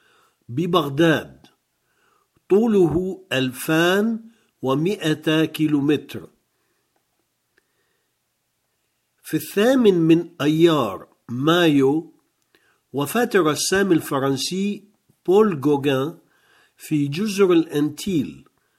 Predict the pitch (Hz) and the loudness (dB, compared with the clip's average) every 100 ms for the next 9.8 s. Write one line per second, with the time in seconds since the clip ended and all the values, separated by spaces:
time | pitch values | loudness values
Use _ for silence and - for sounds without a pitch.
0 | _ _ _ _ - 127 143 135 156 196 | _ _ _ _ -4 -2 0 0 0 2
1 | 180 170 151 120 143 175 151 147 131 127 | 4 4 4 2 0 0 0 -4 -2 -4
2 | 117 - 165 165 151 135 147 131 143 - | -4 -2 2 2 2 0 -4 -2 -4 -6
3 | 147 139 - 165 117 - - _ _ _ | -8 -8 -8 -6 -6 -8 -18 _ _ _
4 | _ _ _ _ _ _ _ _ _ _ | _ _ _ _ _ _ _ _ _ _
5 | _ _ _ _ _ _ _ _ _ _ | _ _ _ _ _ _ _ _ _ _
6 | _ _ _ _ - 156 - 208 262 196 | _ _ _ _ -6 -4 -2 0 0 4
7 | 175 151 185 - 151 123 135 160 - 139 | 4 4 2 -2 -4 -2 -4 -4 -6 -6
8 | 135 135 131 147 165 190 214 - _ - | 0 0 0 -2 -2 -2 -6 -10 _ -12
9 | 120 160 175 156 139 147 190 - | 4 8 8 6 2 0 -2 -8